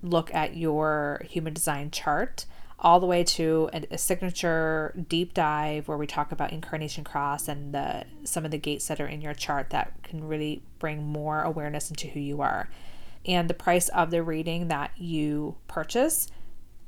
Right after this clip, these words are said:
if you purchase one that's not, like, the ultimate package, if you purchase of the reading, then you use that as a credit towards an upgrade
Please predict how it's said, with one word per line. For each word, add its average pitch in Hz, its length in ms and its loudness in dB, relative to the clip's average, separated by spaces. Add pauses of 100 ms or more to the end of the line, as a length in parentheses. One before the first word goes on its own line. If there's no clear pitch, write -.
(120)
if 165 200 0
you 160 80 0
purchase 165 460 -2
one 156 160 2
that's 147 180 -2
not, 143 220 -2
like, 143 140 -4
the - 100 -4
ultimate - 300 -2
package, 190 420 -2
if 165 160 -2
you 160 80 0
purchase - 340 -4
of 165 120 -2
the 160 100 -4
reading, 185 400 0
then 165 140 0
you 160 140 2
use 165 300 0
that 151 100 2
as 151 100 0
a 160 60 0
credit 147 360 -2
towards 147 480 -2
an 147 80 -2
upgrade - 400 0